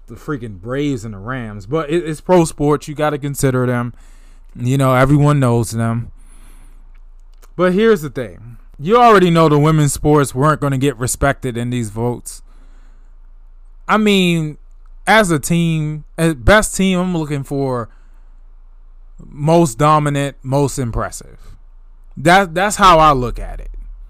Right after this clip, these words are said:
Now, the Warriors won. And I'm just like,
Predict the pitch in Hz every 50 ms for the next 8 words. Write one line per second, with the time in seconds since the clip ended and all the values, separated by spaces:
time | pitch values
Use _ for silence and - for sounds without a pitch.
0 | - - - - - - - - - - - _ - - - - - - - 151
1 | 160 156 156 156 151 147 196 294 349 359 339 294 233 208 180 147 - 113 127 160
2 | 190 170 147 - 95 92 - - - - _ - _ - - - - - - -
3 | 285 330 349 359 294 - 214 202 180 - - 165 156 151 139 131 117